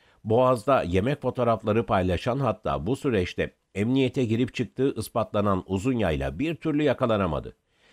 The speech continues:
Sonra yakalanıp tutuklandı. Ardından yine serbest kaldı. Mesela altı Nisan iki bin yirmi üçte C H P İstanbul İl Başkanlığı önünde açılan ateşin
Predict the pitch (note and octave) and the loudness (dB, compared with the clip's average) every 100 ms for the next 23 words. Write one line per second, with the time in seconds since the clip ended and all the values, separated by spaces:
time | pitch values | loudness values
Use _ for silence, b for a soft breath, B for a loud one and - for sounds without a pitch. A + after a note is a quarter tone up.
0 | b - D#3+ C3+ F#2+ G#2+ A#2+ A2 D#3+ - | b 0 2 4 2 2 2 2 0 -2
1 | - - A#2+ G2 D2 - b b b b | -10 -2 0 0 -2 -8 b b b b
2 | E2+ E2+ E2 D2+ G2 G#2+ G#2 G#2+ - E2 | 0 2 2 2 0 2 2 2 0 0
3 | D2 D2+ - D#2 C#2+ C2 - _ - D#3 | 0 -4 -4 -4 -4 -6 -18 _ -6 -2
4 | C3+ E2+ C#2 - G#2 - C#3 G#2 G2+ E2 | 0 0 0 2 0 2 0 0 0 -2
5 | - G2 A#2 F#2+ E2 C#2+ G2 G#2+ G2+ - | -4 -4 0 0 0 2 2 2 0 -2
6 | F2+ A1+ D2 G2+ G#2 A#2+ F#2 G2+ B2+ A#2+ | -6 -6 -2 0 0 0 -4 -4 -2 0
7 | A2+ - B2+ A#2+ G2+ - G2+ F#2+ A#2+ C3 | 0 0 0 0 -2 -2 -2 0 0 0
8 | G2+ G#2+ G2 F2+ G2 - G#2 F#2 F2 F2 | 0 0 0 0 -4 -2 0 0 -2 -4
9 | F2+ - A#2+ | -4 -2 -2